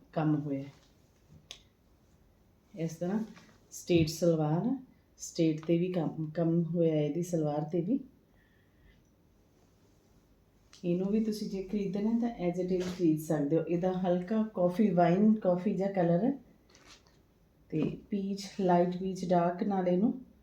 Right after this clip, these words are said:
ਕੰਟਰਾਸਟ ਦਿੱਤਾ ਹੋਇਆ ਹੈ। ਇਹਦੇ ਨਾਲ ਚਾਹੋ ਤਾਂ ਤੁਸੀਂ ਦੁਪੱਟਾ ਵੀ ਰੈਡੀ ਕਰਾ ਸਕਦੇ ਹੋ, with stitching ਲੈਣਾ ਹੈ, without stitching ਲੈਣਾ, ਜਿਵੇਂ ਵੀ ਤੁਹਾਡਾ ਚੁਆਇਸ ਹੋਵੇ ਤੁਸੀਂ ਉਸੇ ਤਰ੍ਹਾਂ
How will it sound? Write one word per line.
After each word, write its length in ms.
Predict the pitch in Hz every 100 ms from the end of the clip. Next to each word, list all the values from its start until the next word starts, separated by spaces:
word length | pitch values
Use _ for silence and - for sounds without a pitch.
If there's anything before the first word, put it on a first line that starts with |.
| _ _ _ -
ਕੰਟਰਾਸਟ 640 | 180 175 170 156 156 160
ਦਿੱਤਾ 380 | 151 - 127 127
ਹੋਇਆ 160 | 131
ਹੈ। 200 | 123 - - _ - _ _ _ _ _ _ _ _ _ _ - - _ 165
ਇਹਦੇ 220 | 160 175
ਨਾਲ 240 | 180 175
ਚਾਹੋ 300 | 180 175 190
ਤਾਂ 160 | 190 185
ਤੁਸੀਂ 220 | 185 185
ਦੁਪੱਟਾ 400 | 175 175 160 180
ਵੀ 120 | 180
ਰੈਡੀ 260 | 190 180 185
ਕਰਾ 220 | 185 185
ਸਕਦੇ 380 | 180 185 180 180
ਹੋ, 120 | 185 185 - - _ _ _
with 240 | 160 170 180
stitching 500 | 175 196 175 180 185
ਲੈਣਾ 300 | 180 170 175
ਹੈ, 220 | 175 170
without 440 | 170 165 165 170
stitching 480 | 180 - 180 185 185
ਲੈਣਾ, 340 | 180 175 208 233
ਜਿਵੇਂ 340 | 170 175 170 185
ਵੀ 160 | 202
ਤੁਹਾਡਾ 460 | 196 185 170 185 180 - _ _ _ _ _ _ _ _ _ _ 185 202
ਚੁਆਇਸ 340 | 196 180 196
ਹੋਵੇ 180 | 185 233
ਤੁਸੀਂ 340 | - 220 - -
ਉਸੇ 300 | 180 185 196
ਤਰ੍ਹਾਂ 240 | 220